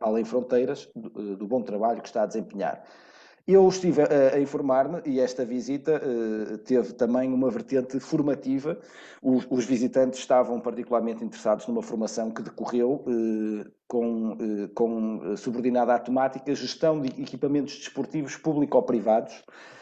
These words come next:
que era uma formação ministrada por António Salvador e Ricardo Rio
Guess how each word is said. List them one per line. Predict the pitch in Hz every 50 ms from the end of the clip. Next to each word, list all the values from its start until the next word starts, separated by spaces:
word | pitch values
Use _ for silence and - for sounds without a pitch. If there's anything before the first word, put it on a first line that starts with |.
| - - _ - -
que | 156 143 156
era | 165 165 160 165 -
uma | 156 151 151 139 135 135
formação | 131 - 143 139 139 139 135 147 147
ministrada | 147 147 151 139 - - 139 131 127 120 123 123
por | 127 160 165 160
António | 156 131 - 143 139 131
Salvador | - - 127 123 113 123 120 139 139 - - -
e | 196 175
Ricardo | 165 147 - 135 131 123 117 110
Rio | - 120 123 127 143 175 202